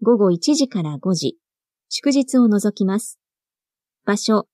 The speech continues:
品川区暮らし仕事応援センター、第二庁舎三階。対象は区内在住の方、生活保護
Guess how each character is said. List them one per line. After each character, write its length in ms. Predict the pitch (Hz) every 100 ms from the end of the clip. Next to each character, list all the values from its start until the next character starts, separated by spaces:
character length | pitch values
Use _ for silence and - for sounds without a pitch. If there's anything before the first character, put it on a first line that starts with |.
| _ _ -
品 320 | - 226 254
川 300 | 254 233 233
区 320 | - 175 - _ -
暮 180 | 202
ら 100 | 240
し 280 | 247 - 220
仕 200 | 214 190
事 480 | 202 269 269 247 226
応 80 | 226
援 200 | 214 214
セ 180 | - 214
ン 80 |
タ 140 | 180 156
ー、 300 | 135 127 _ _ _ _ -
第 260 | 190 233 262
二 180 | 254
庁 240 | 254 247 233
舎 160 | 190
三 400 | 180 - 190 190
階。 260 | 185 170 - _ _ _ _ _ _ _
対 160 | 269 269
象 240 | 262 254
は 220 | 233 226 - _ -
区 120 | 320
内 320 | 320 285 170
在 240 | 160 202
住 220 | 220 226 220
の 140 | 208
方、 340 | 196 185 175 - _ _ _ _ _ _
生 260 | - 269
活 300 | 262 262 262
保 160 | 247 254
護 240 | 214 170